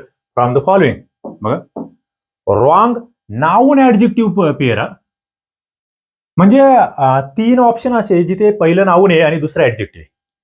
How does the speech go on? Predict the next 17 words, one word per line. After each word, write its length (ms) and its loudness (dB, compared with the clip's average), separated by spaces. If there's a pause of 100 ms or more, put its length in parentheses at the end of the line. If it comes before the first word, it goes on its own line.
(360)
पण 240 0
एका 160 0
ह्याच्यामध्ये 460 0
ना 160 -2
घोळ 320 -8
झालाय. 280 -14 (540)
बघा, 120 -4 (640)
इथे 280 -2
फ्रेल, 540 -2
फ्रेलटी, 800 -4 (400)
फर्टाइल, 640 0 (260)
अ, 320 0 (360)
फर्टॅलिटी, 720 0
इथे 180 -10 (120)
फर्टॅलिटी 480 -4
पाहिजे. 240 -6 (1600)
त्याच्यानंतर 520 4